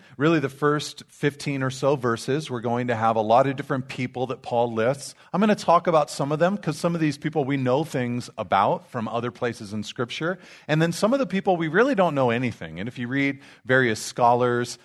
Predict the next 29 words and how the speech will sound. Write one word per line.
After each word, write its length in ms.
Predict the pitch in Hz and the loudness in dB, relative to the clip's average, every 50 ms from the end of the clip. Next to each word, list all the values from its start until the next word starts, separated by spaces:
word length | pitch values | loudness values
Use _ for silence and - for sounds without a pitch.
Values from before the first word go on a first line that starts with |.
| _ _ - | _ _ -4
uh, 360 | - 98 104 104 104 104 107 110 - | 0 2 4 4 4 4 2 -2 -4
and, 180 | 117 113 113 - | -8 -8 -8 -8
and 140 | - 117 117 | -8 -4 -2
all 140 | 113 113 113 | 0 0 0
of 80 | 107 | 0
that, 260 | 98 117 107 107 107 - - _ _ _ | 2 2 2 0 -2 -6 -20 _ _ _
y-, 220 | - - 117 117 - - | -20 -20 -20 -20 -18 -14
you'll 280 | 127 117 123 120 120 | -8 -6 -6 -6 -6
see 280 | - - - 131 120 113 | -6 -6 -4 -4 -4 -2
that 200 | 101 113 110 - | -2 -4 -2 -2
they 100 | 113 104 | -2 -2
guess 460 | 101 101 - 123 131 156 156 156 - | -2 -2 0 2 2 2 2 0 -4
a 80 | 135 107 | -6 -2
lot 340 | 92 90 85 80 80 - - | 0 0 2 2 0 -2 -4
as 160 | 117 110 - | -8 -8 -8
to 120 | - 110 | -8 -8
who 160 | 101 110 113 104 | -6 -6 -6 -4
these 200 | 110 104 98 - | -4 -6 -6 -6
people 320 | - 117 110 - 107 107 | -10 -10 -6 -4 0 2
are, 380 | 110 110 110 110 113 113 113 107 | 4 4 4 4 4 4 2 2
and 260 | 98 90 87 104 113 | 0 -2 -6 -8 -6
maybe 260 | 113 107 104 98 107 | -4 -6 -4 -6 -6
some 200 | - - 120 110 | -8 -6 -6 -6
of 100 | 110 101 | -4 -4
it 220 | 107 110 104 120 | -4 -4 -6 -8
connected 460 | - - 120 110 110 110 - 113 92 - | -12 -10 -8 -8 -6 -6 -6 -10 -10 -8
to 180 | - 110 104 | -8 -8 -6
the 160 | 95 98 98 | -4 -2 -2
n-, 260 | 92 92 95 95 113 | -2 -2 -4 -8 -8